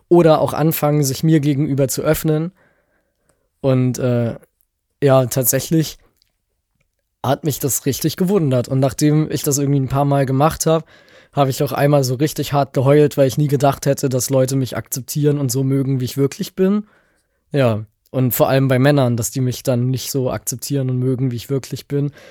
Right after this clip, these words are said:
Das war für mich dann irgendwie doch krass, so zu merken, doch, auf jeden Fall. Und es gibt eigentlich keinen besseren Weg, als zu sich selber zu stehen. Und immer, wenn man sich traut, was gesagt zu haben, was einen beschäftigt,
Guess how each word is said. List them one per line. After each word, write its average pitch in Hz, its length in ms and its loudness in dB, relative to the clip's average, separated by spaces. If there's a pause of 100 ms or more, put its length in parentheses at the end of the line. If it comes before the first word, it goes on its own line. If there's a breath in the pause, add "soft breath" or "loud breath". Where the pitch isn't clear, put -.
(120)
Das - 140 -8
war 135 120 2
für - 120 -4
mich 139 180 -2
dann 135 140 -2
irgendwie 131 240 -2
doch 143 220 0
krass, - 320 -2
so 151 100 -2
zu - 160 -6
merken, 135 300 -2
doch, 196 300 0 (220)
auf - 120 -10
jeden 180 240 -2
Fall. 185 360 -2
Und 143 260 -6 (340 soft breath)
es - 100 -12
gibt 180 260 -2
eigentlich 151 520 0
keinen 147 320 2
besseren 139 420 0
Weg, 139 220 -2
als 131 180 -4
zu 151 100 -4
sich 131 220 -6
selber 147 320 0
zu - 140 -8
stehen. 147 360 -2
Und 139 160 -6 (280 loud breath)
immer, 175 380 4
wenn 143 120 2
man 147 220 2
sich 131 340 -6
traut, 147 400 2
was 139 160 0
gesagt 139 420 0
zu 147 160 -2
haben, 131 280 -2
was 123 140 -4
einen 123 220 -4
beschäftigt, 160 540 -2